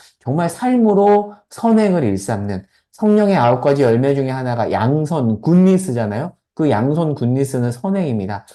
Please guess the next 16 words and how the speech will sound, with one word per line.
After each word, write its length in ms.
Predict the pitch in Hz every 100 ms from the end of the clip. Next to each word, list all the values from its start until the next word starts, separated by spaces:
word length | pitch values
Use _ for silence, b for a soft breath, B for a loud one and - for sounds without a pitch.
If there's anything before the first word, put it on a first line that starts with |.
| _
성령의 420 | _ 190 190 196 170
열매가 460 | 113 117 123 120
충만하게 580 | 123 - 190 180 156 139
맺혔던, 640 | 104 95 98 - 151 214 B B _
그래서 320 | - 120 131
선행을 520 | 127 226 226 226 208
일삼았던, 880 | 135 110 113 117 104 95 135 180 202 B B _
구제하는 640 | - 131 175 175 170 165
일이 160 | 147 139
정말 380 | 135 131 147 123
많았던 560 | 107 107 - 123 117
이 180 | 139 151
여인이 600 | 117 98 104 151 143 - B _ _
안타깝게도 1080 | - 123 190 185 180 - 147 175 160 90 - _ _
일찍 560 | 196 226 220 - 208 208
죽습니다. 720 | - - 143 120 98 92 -